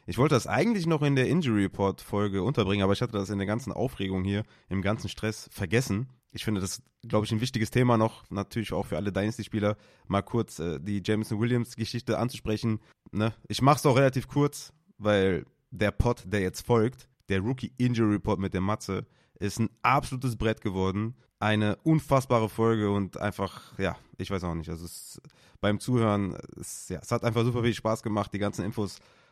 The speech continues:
rauszubekommen vom Matze und einfach ein krönender Abschluss der ganzen Draft-Coverage mit den ganzen tollen Gästen, die wir hatten. Und der Matze ist ja auch Teil von Upside, der ist ja gar kein Gast, aber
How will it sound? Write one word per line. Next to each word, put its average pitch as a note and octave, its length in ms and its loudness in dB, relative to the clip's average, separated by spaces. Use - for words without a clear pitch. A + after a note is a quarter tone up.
rauszubekommen G#2+ 800 0
vom A2+ 540 0
Matze A#2+ 760 2
und G#2+ 200 0
einfach G#2+ 260 2
ein G2 180 2
krönender G#2+ 400 2
Abschluss G2 480 -4
der F2+ 140 -2
ganzen F#2 300 -2
Draft-Coverage F#2+ 600 0
mit G2 140 -4
den F2+ 100 -2
ganzen F2+ 440 -2
tollen G#2+ 320 2
Gästen, G#2 280 -2
die F#2+ 120 -2
wir F2+ 100 0
hatten. F2+ 300 -4
Und G2 80 -2
der F#2 80 0
Matze F#2 240 -2
ist E2 100 -10
ja F2+ 60 -2
auch F2+ 100 -4
Teil F#2+ 180 0
von F2+ 140 -4
Upside, F2 360 -2
der F2 180 -6
ist E2+ 160 -10
ja F2 100 -4
gar F2 160 -4
kein F2 180 -4
Gast, F#2 240 -4
aber E2 280 -2